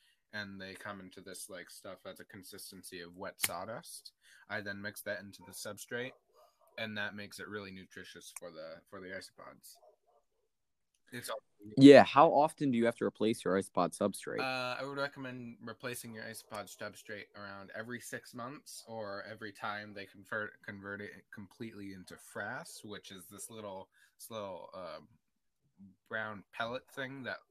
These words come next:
Speaker 1: it's isopod poop. Uh, and it just looks like this kind of gritty, sandy stuff that's, uh, in the bottom of the enclosure.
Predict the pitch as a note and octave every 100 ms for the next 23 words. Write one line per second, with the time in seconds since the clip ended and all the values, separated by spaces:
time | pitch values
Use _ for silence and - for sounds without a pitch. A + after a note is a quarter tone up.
0 | - G2+ - - G#2+ G2+ G2+ G#2 G2 G2+
1 | G#2+ A#2+ - _ _ - _ _ A2+ F#2+
2 | F2+ E2+ D#2+ _ _ _ _ _ G2+ A2
3 | G#2+ A#2 - A#2 - G#2 G2 G2 - A2
4 | F#2+ E2+ F#2 A2 G#2 G2 F#2+ - F#2 F2+
5 | F#2 F#2 - - F2+ F2 - F#2+ F2 F#2
6 | E2+ E2+ - E2 - F2+ F2 D#2 F2 E2+
7 | F2 F2+ F2 D#2+ G2 F2+ F2+ F#2